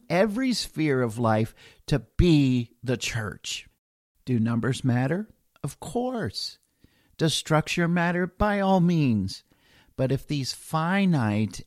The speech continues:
and extrinsic motivators replace mission, we place the mission of the church at great risk. Some folks who are involved in a particular ministry may never come to the church building or even attend a worship service.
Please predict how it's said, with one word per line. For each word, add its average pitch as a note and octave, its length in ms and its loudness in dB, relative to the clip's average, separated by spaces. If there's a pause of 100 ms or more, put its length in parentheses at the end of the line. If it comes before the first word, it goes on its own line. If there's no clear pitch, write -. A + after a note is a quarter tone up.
and B2 180 0
extrinsic C#3+ 920 -4
motivators A2+ 1040 0 (360)
replace A#2+ 640 -4
mission, A2 880 -2 (560)
we C3 360 -2
place E3+ 640 -2
the E3+ 140 -4
mission E3 500 0
of C#3 140 -2
the C#3 100 -2
church A#2+ 420 -6 (140)
at G#2+ 300 -14
great A#2 420 -4
risk. F#2 560 -8 (1040)
Some G3+ 300 -2
folks D3+ 340 0
who C#3+ 120 2
are B2 60 4
involved B2 540 0
in A#2 100 2
a A2+ 80 0
particular A#2+ 560 0
ministry B2 640 2
may C3 240 4
never A#3 540 0
come A2 320 -4
to A2+ 160 -8
the G2+ 100 -6
church G2 420 -8
building F#2+ 320 -2
or B2 240 2
even D#3+ 360 -2
attend E3 360 -4
a D3+ 60 -6
worship D#3+ 420 -8
service. G2+ 540 -8